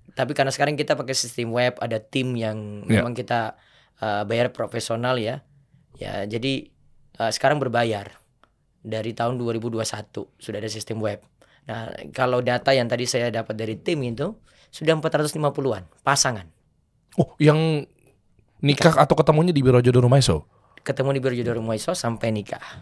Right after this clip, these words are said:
Speaker 2: Masya Allah.
Speaker 1: Kita kadang hadiri, dulu-dulu awal-awalnya kita ada hadiri karena masih sedikit.
Speaker 2: Hmm.
Speaker 1: Tapi sekarang ini kita, em,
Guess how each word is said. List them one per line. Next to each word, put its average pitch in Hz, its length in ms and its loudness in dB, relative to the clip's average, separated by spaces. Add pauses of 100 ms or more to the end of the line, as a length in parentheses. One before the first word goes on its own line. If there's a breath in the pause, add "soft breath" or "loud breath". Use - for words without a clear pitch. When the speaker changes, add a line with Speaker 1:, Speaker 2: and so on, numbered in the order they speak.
(160)
Speaker 2:
Masya 139 320 6
Allah. 110 300 2 (180 soft breath)
Speaker 1:
Kita 202 300 4
kadang 226 300 4
hadiri, 165 480 2
dulu-dulu 196 380 0
awal-awalnya 226 420 2
kita 277 180 0
ada 233 80 2
hadiri 208 200 2
karena 208 180 0
masih 247 180 -2
sedikit. 233 400 -4 (540)
Speaker 2:
Hmm. 180 840 4
Speaker 1:
Tapi 190 240 4
sekarang 247 500 4
ini 147 280 -2
kita, 202 480 2 (640)
em, 165 1120 6